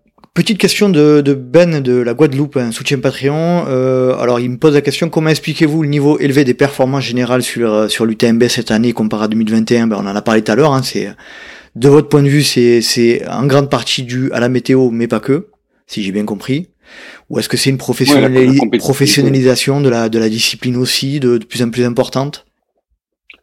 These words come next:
Speaker 2: Bah, c'est, c'est sûr que ça, que ça joue. M-, moi, pour moi, le, l'explication numéro un de, de, de la vitesse de cette course, effectivement, la météo était bonne, ça c'est la base,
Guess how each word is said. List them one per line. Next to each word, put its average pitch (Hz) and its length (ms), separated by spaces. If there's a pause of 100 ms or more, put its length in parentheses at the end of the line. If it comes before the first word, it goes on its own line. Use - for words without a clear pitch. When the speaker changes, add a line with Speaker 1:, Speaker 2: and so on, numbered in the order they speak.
(220)
Speaker 2:
Bah, 143 200
c'est, - 180
c'est - 140
sûr - 220
que 127 100
ça, 120 340
que - 80
ça 131 120
joue. 156 120
M-, 147 220
moi, 156 260
pour 135 120
moi, 147 180
le, 104 540 (280)
l'explication 104 600
numéro 107 500
un 117 100
de, 95 720
de, 92 240
de 92 140
la 98 100
vitesse 104 320
de 104 60
cette - 200
course, - 560
effectivement, 113 460
la 107 80
météo 98 300
était 95 180
bonne, 135 260
ça - 100
c'est - 140
la 92 80
base, 120 260